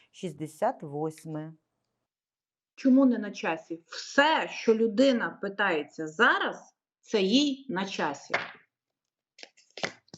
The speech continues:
Speaker 2: Чи продасть? Ні, е, я не бачу продажу, тому що тут, м, коротше, тут хтось проти. Тут є якісь ще зацікавлені, е,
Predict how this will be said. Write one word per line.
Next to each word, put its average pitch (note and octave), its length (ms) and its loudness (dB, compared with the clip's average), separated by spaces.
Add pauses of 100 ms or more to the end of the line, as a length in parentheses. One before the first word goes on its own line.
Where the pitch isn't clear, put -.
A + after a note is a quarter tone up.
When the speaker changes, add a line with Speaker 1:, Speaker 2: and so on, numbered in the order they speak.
(680)
Speaker 2:
Чи - 140 -4
продасть? - 680 -6 (2000)
Ні, C4+ 580 4
е, A3 320 6
я A3+ 320 0
не C4 140 2
бачу B3 420 -4
продажу, C4+ 520 -2
тому B3 300 2
що A#3+ 180 -6
тут, - 500 -4
м, G3+ 720 0 (220)
коротше, B3+ 360 4
тут B3 140 0
хтось - 280 2
проти. A3 560 2 (160)
Тут A3+ 200 2
є A3+ 120 6
якісь G#3+ 240 0
ще - 160 -2
зацікавлені, G#3 920 -4
е, - 20 -8